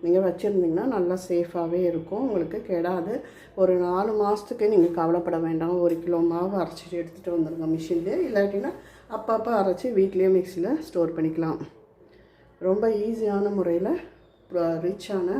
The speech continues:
புரோட்டீன் நிறைந்த பாசிப்பருப்பு ஊத்தாப்பம் ரெடி ஆயிடுது. கண்டிப்பா இந்த வீடியோ பிடிச்சிருந்தா லைக் பண்ணுங்க, ஷேர் பண்ணுங்க, சப்ஸ்கிரைப் பண்ணுங்க, கமெண்ட் பண்ணுங்க. நன்றி, வணக்கம். இந்த குருமா வந்து வெறும் பட்டாணி தக்காளி சேர்த்த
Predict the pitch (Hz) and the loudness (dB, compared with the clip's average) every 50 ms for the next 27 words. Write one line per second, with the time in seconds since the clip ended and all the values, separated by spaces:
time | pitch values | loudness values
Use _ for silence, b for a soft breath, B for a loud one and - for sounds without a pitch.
0 | 269 - - 202 196 196 202 208 208 190 185 180 175 170 170 175 208 285 330 B | -4 -4 0 2 2 2 2 2 4 4 4 4 2 0 -2 -2 -2 -2 -4 B
1 | B B B B B B B - 208 202 208 208 - 240 233 202 180 175 175 - | B B B B B B B -4 -2 -2 -2 -2 -2 -4 0 2 0 2 2 0
2 | 247 220 196 190 180 185 185 175 170 165 185 202 294 349 359 - - 180 175 170 | 0 4 4 4 2 2 0 -4 -4 -4 -2 2 2 2 0 0 -4 -2 0 0
3 | 170 175 165 160 160 160 - - 226 285 294 220 185 170 170 175 175 196 196 202 | 0 0 0 0 -2 -4 -4 -4 -4 -4 -2 0 0 0 0 0 0 0 4 4
4 | 185 175 170 175 175 185 185 190 170 170 - 175 170 175 185 220 302 - B B | 4 4 4 2 0 0 -2 -2 -6 -6 -6 -4 -2 -2 0 0 -2 -4 B B
5 | B B B B B B _ - - - 160 170 180 202 214 - - 214 202 185 | B B B B B B _ -20 -8 -2 2 4 4 4 4 2 0 4 6 6
6 | 180 185 190 196 190 - 190 170 165 170 165 - 175 170 170 170 175 175 170 - | 6 6 4 2 0 -2 0 0 0 0 0 0 2 2 4 4 2 0 -2 -2
7 | 160 160 - - - 175 165 165 160 160 160 156 175 180 180 180 165 165 160 160 | -8 -8 -8 -8 -6 -6 -6 -4 -4 -4 -2 0 0 -2 -2 -2 -2 -2 0 -2
8 | 165 165 165 165 160 156 151 170 226 302 - - B B B B B B B B | -4 -4 -4 -4 -4 -4 -4 -4 -4 -4 -6 -8 B B B B B B B B
9 | B B B B - 190 185 180 190 185 190 202 208 190 180 175 170 165 170 - | B B B B -2 0 4 4 4 4 2 0 2 2 4 2 2 2 2 2
10 | 349 339 277 208 208 214 220 240 233 - 226 208 208 214 220 220 202 185 175 170 | 4 4 6 4 6 6 4 4 4 6 6 6 8 8 8 8 8 8 8 6
11 | 175 214 262 202 180 180 180 202 214 240 - 208 175 170 190 190 196 202 214 220 | 6 4 4 6 6 6 6 6 4 4 2 0 0 0 2 2 4 4 4 2
12 | 214 - 165 160 - 175 180 185 180 180 - 170 160 160 160 - 247 | 2 0 -2 0 0 0 2 2 0 0 2 2 2 2 2 2 0